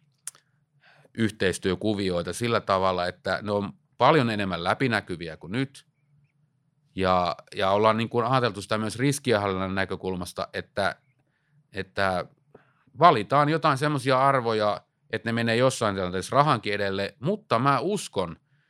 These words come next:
että kun nämä tehdään niin kuin kunnolla tää duuni siinä, voidaan erottautua, niin se, että jos me jossain asiassa me ollaan niin kuin, meille tulee enemmän kustannuksia, kun me tehdään ne asiat niin kuin meidän arvojen mukaan ja siinä koko ketjussa,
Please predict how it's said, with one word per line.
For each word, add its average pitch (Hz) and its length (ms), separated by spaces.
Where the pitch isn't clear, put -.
että 104 280
kun 110 340
nämä 117 260
tehdään 120 400
niin 117 120
kuin 123 120
kunnolla 113 540
tää 92 280
duuni 107 320
siinä, 90 420
voidaan 117 340
erottautua, 95 920
niin 107 140
se, 170 160
että 139 160
jos 127 140
me 131 120
jossain 127 560
asiassa 101 640
me 104 200
ollaan 107 400
niin 101 120
kuin, 101 340
meille 110 220
tulee 113 260
enemmän 113 280
kustannuksia, 85 880
kun 98 120
me 95 100
tehdään 101 360
ne 95 80
asiat 101 360
niin 92 160
kuin 92 140
meidän 98 300
arvojen 90 480
mukaan 92 380
ja 87 60
siinä 92 200
koko 92 260
ketjussa, 82 600